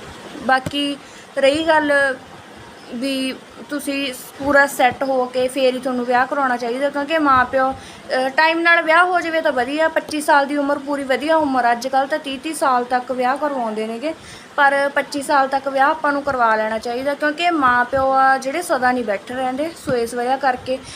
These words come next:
ਇੱਕ ਲਾਈਫ ਪਾਰਟਨਰ ਦਾ ਲਾਈਫ ਦੇ ਵਿੱਚ ਹੋਣਾ ਬਹੁਤ ਜ਼ਿਆਦਾ ਜ਼ਰੂਰੀ ਆ, ਤੇ ਉਹ ਚੰਗਾ ਹੋਣਾ ਚਾਹੀਦਾ ਲਾਈਫ ਪਾਰਟਨਰ। ਸੋ ਬਾਕੀ ਅੱਜ ਅਸੀਂ ਬਹੁਤ ਇੰਜੋਏ ਕੀਤਾ। ਸੋ ਮੈਂ ਤੇ ਸਰਦਾਰ ਨੇ, ਸਰਦਾਰ ਦੀ ਅੱਜ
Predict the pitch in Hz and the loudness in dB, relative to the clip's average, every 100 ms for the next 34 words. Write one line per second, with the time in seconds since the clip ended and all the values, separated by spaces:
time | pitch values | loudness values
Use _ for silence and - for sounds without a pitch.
0 | - 285 285 285 269 254 - 269 247 262 | -10 -8 0 4 4 4 0 0 2 0
1 | 254 247 254 233 226 240 247 240 226 247 | 0 0 2 2 2 0 -2 -2 -8 -8
2 | 247 240 226 226 233 311 339 294 247 254 | -4 -4 -4 -2 0 2 2 2 -2 -4
3 | 233 226 226 254 285 302 320 302 247 240 | -6 -4 -4 -4 -4 -6 -4 -4 0 0
4 | 262 233 220 202 208 240 220 214 - 202 | 0 -4 -6 -8 -6 -6 -6 -6 -6 -4
5 | 196 202 202 - - - - - - 247 | -4 -6 -10 -16 -18 -18 -16 -14 -8 -4
6 | 226 220 214 214 - - 233 220 254 240 | -2 -2 -4 -8 -14 -2 0 0 -4 -4
7 | 233 - - - - - - - - - | -6 -12 -18 -18 -18 -16 -10 -10 -10 -20
8 | - - - - - 247 233 247 262 233 | -20 -20 -20 -20 -4 -2 0 -2 -4 2
9 | 233 254 269 240 214 202 208 233 220 262 | 2 2 -2 -2 0 -2 -4 -10 -10 -8
10 | 285 - - - 220 208 214 240 233 233 | -8 -8 -18 -18 -14 -12 -8 -4 -2 -2
11 | 240 247 226 226 226 240 254 226 240 233 | -6 -4 -2 0 -2 -6 -6 0 2 2
12 | 233 254 247 | 0 -4 -4